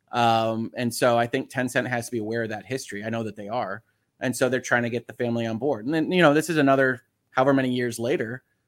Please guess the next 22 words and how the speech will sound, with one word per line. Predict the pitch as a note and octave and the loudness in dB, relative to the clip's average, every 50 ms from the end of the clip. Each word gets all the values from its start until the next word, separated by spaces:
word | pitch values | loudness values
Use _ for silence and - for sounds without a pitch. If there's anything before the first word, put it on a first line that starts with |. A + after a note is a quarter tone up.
| _ _ - | _ _ -8
At | - C3 - | -8 -4 2
some | - F3+ G3+ G#3 | 4 4 4 4
point, | - C#3+ C3+ C3+ C#3 A#2 | 4 2 2 2 2 2
you're | C3 B2+ | 0 0
like, | A#2+ A#2+ A#2 | 0 0 -2
"Yeah, | A#2 A2 - - - - | -4 -6 -6 -8 -10 -10
let's, | - B2 - - - - - | -10 -10 -8 -10 -12 -10 -12
let's | A#2+ - - | -8 -4 0
go | F3+ E3 | 2 6
get | D3 D3 | 8 8
our | C#3 B2 | 8 6
billion | A2+ B2+ B2 B2 B2 | 4 2 0 0 0
dollars | A2+ G2+ G2+ G2 G2+ G2+ G2+ A2 - - - | -2 -2 -4 -4 -6 -8 -10 -12 -16 -14 -10
and | G2 A2 A2 G#2+ G2+ | -10 -8 -8 -8 -8
we'll | G#2+ G#2 | -8 -6
hand | G2 A2+ A2 G#2 | -6 -6 -4 -4
it | G2+ | -4
off | G2+ G2+ G2+ - | -6 -6 -8 -10
to | - | -12
China | - - G2+ G2+ G2+ G2 F#2+ F#2+ | -12 -8 -8 -6 -6 -8 -8 -8
or | G2+ | -4
whatever." | A2+ A#2 B2+ A#2 F#2 - - | -2 0 0 0 -2 -4 -12